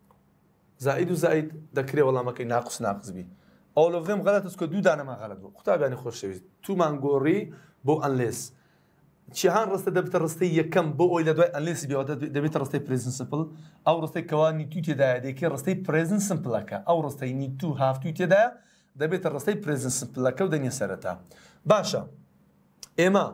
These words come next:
ڕستە-، سەبجێکت، سەبجێک لە فیوچەرەکەی لۆ ئەو ویەمان لە چێ دەرینە؟ با بە سەبجێکتە ڕستەکەی دی زیاد دەکەین، ئەوە تا. ئێ، وەلیش یاسایە لە، لەو حالەتی فیوچەری ناچاری ئەوش بەیسەکە. کەواتە توش، بابەتی توش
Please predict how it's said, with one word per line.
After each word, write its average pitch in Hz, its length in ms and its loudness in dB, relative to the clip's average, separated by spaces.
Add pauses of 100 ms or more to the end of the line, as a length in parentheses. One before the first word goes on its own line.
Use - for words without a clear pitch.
(600)
ڕستە-، 165 340 2 (100)
سەبجێکت، 185 500 2
سەبجێک 156 320 0 (100)
لە 156 100 6
فیوچەرەکەی 160 480 0
لۆ 214 140 6
ئەو 180 80 2 (200)
ویەمان 190 320 2
لە 175 80 -2
چێ 214 160 0
دەرینە؟ 160 240 2 (440)
با 175 80 8 (100)
بە 156 60 2 (100)
سەبجێکتە 180 400 0
ڕستەکەی 170 400 0
دی 202 140 2
زیاد 147 260 4
دەکەین، 113 320 -14
ئەوە 143 240 2
تا. 95 120 -6 (440)
ئێ، 151 60 4 (120)
وەلیش 196 220 2 (100)
یاسایە 160 500 4
لە، 135 100 4 (300)
لەو 127 200 4
حالەتی 135 400 0 (320)
فیوچەری 127 360 -4 (160)
ناچاری 143 400 4
ئەوش 131 180 -2
بەیسەکە. 101 340 -10 (380)
کەواتە 196 320 4 (120)
توش، 170 200 -4 (560)
بابەتی 170 420 4
توش 135 140 0